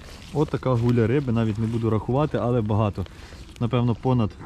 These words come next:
понад, бляха-муха, двадцять штук. Оці кабанчики такі по сантиметрів двадцять п'ять, гарні окунчики. І інші такі двадцяточки.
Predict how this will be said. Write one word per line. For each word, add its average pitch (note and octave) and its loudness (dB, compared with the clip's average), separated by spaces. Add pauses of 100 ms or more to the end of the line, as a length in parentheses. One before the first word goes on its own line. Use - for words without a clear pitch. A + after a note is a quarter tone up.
(1120)
понад, B2+ 4
бляха-муха, A2 2 (640)
двадцять G#2+ 0
штук. - 0 (280)
Оці G#2+ 0
кабанчики A#2 2
такі A2 0 (440)
по G#2+ 0
сантиметрів A2 0
двадцять G#2+ 0
п'ять, G2+ 0 (340)
гарні G#2 2 (540)
окунчики. D3 0 (640)
І E3 4
інші D#3 2
такі A#2 0
двадцяточки. G#2 -2